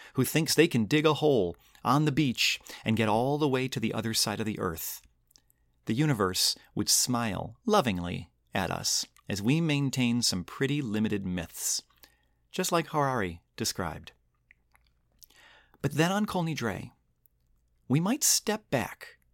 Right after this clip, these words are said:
in a deeply reflective moment and say to ourselves,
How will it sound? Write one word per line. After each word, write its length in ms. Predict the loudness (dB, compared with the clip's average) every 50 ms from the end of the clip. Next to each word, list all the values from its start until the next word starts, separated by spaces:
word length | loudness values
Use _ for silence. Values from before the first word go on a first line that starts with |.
| _ _ _ -20 -20 -10 -4 0
in 100 | 2 2
a 80 | 2
deeply 540 | 2 -2 -4 -4 -2 -2 -2 -2 0 0 0
reflective 600 | 0 0 -2 -2 0 -2 -2 -2 -2 -4 -2 0
moment 460 | 0 0 0 0 0 -2 -6 -8 -14 -20 _ _ _ _ _ _ _ _ -20 -20 -20 -14 -6 -2
and 160 | 0 2 4
say 400 | 4 4 4 4 4 2 0 -4
to 220 | -4 -4 -2 -2
ourselves, 960 | -2 -2 -2 -2 0 0 2 2 2 0 -2 -4 -6 -8 -6 -6 -6 -6 -6